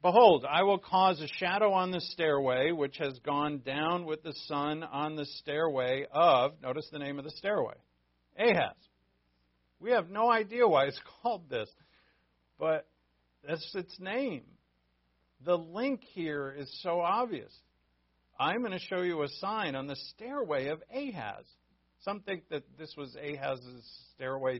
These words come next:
to his private quarters or something like that. It could even be a sundial.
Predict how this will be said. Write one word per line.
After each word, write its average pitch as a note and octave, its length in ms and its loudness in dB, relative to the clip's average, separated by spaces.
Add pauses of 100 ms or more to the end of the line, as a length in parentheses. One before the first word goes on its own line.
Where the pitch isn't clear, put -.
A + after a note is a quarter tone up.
(140)
to C3 120 -10
his A#2+ 140 -12
private B2 480 -8
quarters A#2+ 680 -12
or B2 120 -20
something C#3+ 400 -16
like F#2 240 -20
that. E2+ 220 -20 (880)
It A#2+ 100 -20
could E3+ 140 -8
even D#3+ 220 -6
be C3+ 120 -6
a A#2 80 -6
sundial. C#3 600 -8